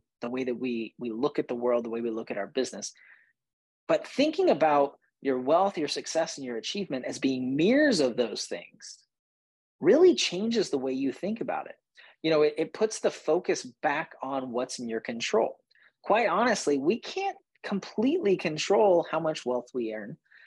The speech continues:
how much money we make, the achievement we ha-, we, we, we, uh, as-, attain, because that relies on other people. That relies on our clients and our potential clients and their agency and their ability to choose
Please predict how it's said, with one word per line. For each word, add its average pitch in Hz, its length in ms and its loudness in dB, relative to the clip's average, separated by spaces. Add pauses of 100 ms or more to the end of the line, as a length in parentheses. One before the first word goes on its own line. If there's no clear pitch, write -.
(160)
how 135 60 0
much 151 180 -2
money 127 220 0
we 123 140 0
make, 113 360 -2
the 117 100 2
achievement 156 460 0
we 117 140 -4
ha-, 107 200 -6
we, 123 360 0
we, 120 400 2
we, 117 440 2
uh, - 60 -2 (340)
as-, - 200 0 (160)
attain, 156 500 -2 (680)
because 185 360 2
that 190 340 2
relies 165 420 2
on 156 120 0
other 143 160 0
people. - 360 -10
That 143 140 0
relies 156 400 2
on 139 280 -4 (260)
our 147 180 2
clients 165 540 0
and 127 100 -6
our 127 80 -4
potential 180 500 0
clients 117 480 -6 (280)
and 147 260 -2
their 247 300 4
agency 139 640 0
and 151 160 0
their 220 160 6
ability 170 480 4
to 156 140 2
choose 247 800 2